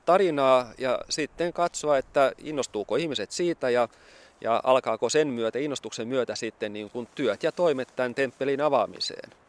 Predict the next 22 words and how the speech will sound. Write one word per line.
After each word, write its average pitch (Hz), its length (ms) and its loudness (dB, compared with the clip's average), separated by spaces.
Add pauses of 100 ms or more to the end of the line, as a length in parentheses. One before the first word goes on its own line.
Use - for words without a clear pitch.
Eli 117 120 -6
hänellä 120 280 0
oli 127 80 0
vaan 147 180 2
omalainen 131 440 2
rooli 131 360 4
ja 110 120 0
muut 127 220 -4
sitten - 340 -2 (520)
oman 143 280 2
innostuksen 127 720 -4
ja 117 180 4 (380)
motivaation 113 800 0 (420)
ja 110 100 -4
mahdollisuuksien 117 560 -2
mukaan 107 300 -2
sit - 200 -18
alto-, 110 320 -2
alkoivat 147 380 2 (580)
tehdä 117 200 2
täällä 110 240 0
töitä. - 360 -8